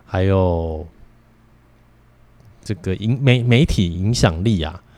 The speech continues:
等等的，其实真的是绿色。我，我，我，我自己的观察，当然这都是我自己的意见哈。我觉得绿色现在掌握了很多这样子的资源跟能力，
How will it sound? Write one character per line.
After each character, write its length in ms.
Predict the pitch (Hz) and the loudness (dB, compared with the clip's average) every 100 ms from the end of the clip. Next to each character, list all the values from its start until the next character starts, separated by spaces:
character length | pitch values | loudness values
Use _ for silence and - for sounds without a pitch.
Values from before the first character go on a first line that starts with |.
| - - _ | -20 -20 _
等 200 | - 110 | 2 4
等 220 | 131 95 | 4 4
的， 100 | 85 | 2
其 220 | 82 - 104 | -2 0 -2
实 80 | |
真 140 | 101 123 | 2 4
的 100 | 110 | 2
是 520 | - 117 104 92 87 - _ _ _ _ _ _ _ _ _ _ _ _ _ _ _ _ _ _ _ _ _ _ _ _ _ _ _ _ _ _ | 2 2 2 2 -2 -10 _ _ _ _ _ _ _ _ _ _ _ _ _ _ _ _ _ _ _ _ _ _ _ _ _ _ _ _ _ _
绿 200 | 143 151 | 6 6
色。 320 | 110 - 113 82 | 6 0 -4 -4
我， 160 | 104 110 | -6 -2
我， 120 | 117 | 0
我， 220 | 98 98 107 | 2 0 0
我 60 | 104 | -2
自 140 | - | 0
己 60 | 143 | 2
的 100 | 95 | 4
观 200 | 98 98 | 4 2
察， 240 | 104 82 85 | 0 -2 0
当 120 | 101 | 0
然 60 | |
这 100 | 98 | 4
都 100 | 127 | 6
是 120 | 143 151 | 6 6
我 100 | 104 | 6
自 60 | |
己 100 | 131 | 4
的 60 | 107 | 2
意 140 | 117 | 2
见 260 | 101 113 90 | 0 0 0
哈。 200 | 98 73 - - | -2 -4 -10 -8
我 120 | 107 | -6
觉 200 | - - | -2 0
得 60 | 110 | 2
绿 180 | 131 110 | 0 0
色 220 | - 104 | 0 -2
现 160 | - | 0
在 220 | 104 98 92 - - - - | 0 0 -4 -14 -20 -20 -16
掌 240 | - 92 104 | -4 -4 0
握 140 | 113 | -2
了 100 | 98 | -2
很 220 | 90 87 | -4 -6
多 160 | 87 101 | -2 -2
这 120 | - | 0
样 140 | 98 | -4
子 120 | 87 87 | -6 -10
的 260 | 85 80 | -10 -12
资 300 | - - 113 | -10 -6 -2
源 240 | 113 87 82 | 0 -2 -4
跟 220 | 92 95 | -6 -4
能 200 | 87 80 | -6 -6
力， 200 | 95 82 | -8 -10